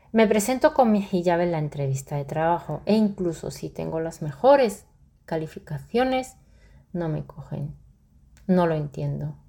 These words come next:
Bueno, es claro, discriminación islamófoba. Y su mayor frustración es que no puede afirmar que es islamofobia. "¿Cómo demuestras que has sido discriminada por tu hijab?",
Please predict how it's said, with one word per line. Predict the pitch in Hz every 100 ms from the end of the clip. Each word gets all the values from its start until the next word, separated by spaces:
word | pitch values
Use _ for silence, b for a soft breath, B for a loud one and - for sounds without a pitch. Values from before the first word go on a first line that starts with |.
| -
Bueno, | 196 143
es | 143
claro, | - 170 160 139 139 - - - - _
discriminación | 175 - 175 165 156 151 - 185 185 185 185 -
islamófoba. | 156 - 151 147 147 151 147 - - - _ - b b b _ - - -
Y | 233 202
su | 220
mayor | 214 202 202 269 285
frustración | - 214 202 - 196 185 - 202
es | 196 196
que | 190
no | 180 190 247
puede | 240 247 233
afirmar | 208 - 190 180 170 -
que | 165
es | 160
islamofobia. | 160 - 151 151 147 190 180 165 147 - B B B B B -
"¿Cómo | 285 302
demuestras | 285 233 214 214 214 214 202 - - 165 170 - -
que | 202
has | 196
sido | - 208 196
discriminada | 185 185 - - 185 175 175 170 170 170 - - - -
por | 180 175 -
tu | 175
hijab?", | - 190 214 208 185